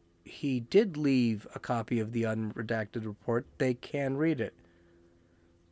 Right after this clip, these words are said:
And he can't release the unredacted report to the public because it's illegal.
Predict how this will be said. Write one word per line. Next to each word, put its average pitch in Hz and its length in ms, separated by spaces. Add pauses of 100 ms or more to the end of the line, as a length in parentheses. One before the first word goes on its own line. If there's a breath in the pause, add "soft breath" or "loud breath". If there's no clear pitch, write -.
And 143 160
he 151 120
can't 180 420
release 160 540
the 131 380
unredacted 143 760
report 135 520 (160)
to - 120
the 127 100
public 139 680
because 123 360
it's 113 160
illegal. 156 460